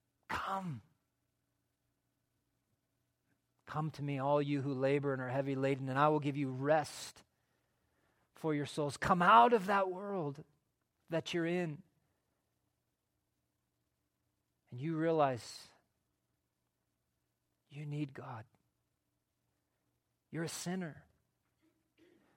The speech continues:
Your sin is killing you. It's separated you from God. It's destroying you. And you know that the only one who can set you free is Jesus Christ because he died on a cross for your sins.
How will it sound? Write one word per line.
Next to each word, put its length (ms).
Your 140
sin 640
is 340
killing 480
you. 280
It's 80
separated 760
you 120
from 220
God. 340
It's 120
destroying 920
you. 220
And 100
you 120
know 180
that 160
the 140
only 240
one 180
who 100
can 160
set 320
you 60
free 260
is 160
Jesus 420
Christ 300
because 240
he 100
died 380
on 120
a 40
cross 400
for 140
your 200
sins. 540